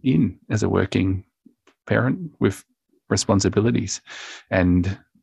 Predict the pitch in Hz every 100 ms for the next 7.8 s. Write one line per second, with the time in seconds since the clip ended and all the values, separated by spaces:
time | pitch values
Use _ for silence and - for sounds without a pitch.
0 | _ - 98 131 101 - - - 95 95
1 | 98 90 - 92 101 90 87 92 92 -
2 | _ - - 95 - 90 - - - -
3 | - - 113 98 92 92 - - - -
4 | - 90 95 - 98 92 101 101 92 -
5 | - - 117 - - _ _ _ _ _
6 | _ 120 95 - - 85 95 98 104 104
7 | 101 92 - 107 - 139 156